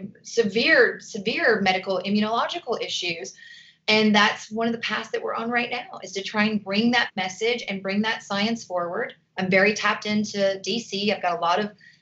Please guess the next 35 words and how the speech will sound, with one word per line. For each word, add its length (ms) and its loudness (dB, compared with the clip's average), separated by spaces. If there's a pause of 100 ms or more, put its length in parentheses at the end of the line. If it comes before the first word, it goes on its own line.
friends 280 6
in 80 0
the 60 -2
Capitol 380 -2
building 380 0
and 80 -2
a 40 -4
lot 100 -2
of 80 -6
friends 220 -6
in, 160 -8
in 160 -4
Congress. 640 -2 (420)
And 260 4
I 160 2
really 280 4
hope 280 -4
to 480 0 (120)
be 140 -6
going 540 0
back. 440 -2 (100)
I 100 -4
went 180 -2
twice 360 -2
last 280 -2
year, 220 -2
and 80 -4
I've 140 -4
stayed 240 -4
in 240 -6
constant 360 -8
communication 480 -2
with 80 -16
these 180 -12
guys. 240 -4